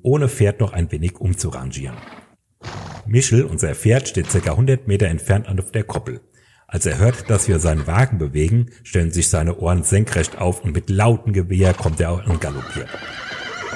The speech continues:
Anscheinend hat er Angst, dass wir ohne ihn weiterfahren.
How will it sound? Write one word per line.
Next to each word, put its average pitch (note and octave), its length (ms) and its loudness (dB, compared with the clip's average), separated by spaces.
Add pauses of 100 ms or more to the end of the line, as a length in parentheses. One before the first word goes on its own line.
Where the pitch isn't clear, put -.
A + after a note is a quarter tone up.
(640)
Anscheinend G2+ 500 2
hat G#2+ 140 0
er D2+ 180 -2
Angst, G2+ 300 2
dass F2 160 0
wir E2+ 160 0
ohne E2+ 160 0
ihn B2+ 120 2
weiterfahren. D2 600 -2